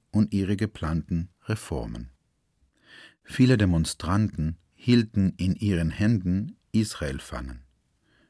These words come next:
Das hatte nicht nur mit dem Unabhängigkeitstag zu tun. Die israelische Fahne ist in den vergangenen Monaten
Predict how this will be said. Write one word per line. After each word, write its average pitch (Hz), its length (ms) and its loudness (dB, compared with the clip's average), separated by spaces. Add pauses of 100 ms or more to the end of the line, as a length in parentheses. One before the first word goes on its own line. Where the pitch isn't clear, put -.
(200)
Das 117 200 4
hatte 123 180 0
nicht 113 260 0
nur 117 360 4 (220)
mit 104 220 2
dem 101 160 4 (100)
Unabhängigkeitstag 80 1160 -4
zu - 100 -10
tun. 73 360 -8 (960)
Die 104 120 6
israelische 107 640 0
Fahne 113 540 -2
ist 95 200 -6
in 92 120 -2
den 90 140 0
vergangenen 95 580 0
Monaten 101 600 -2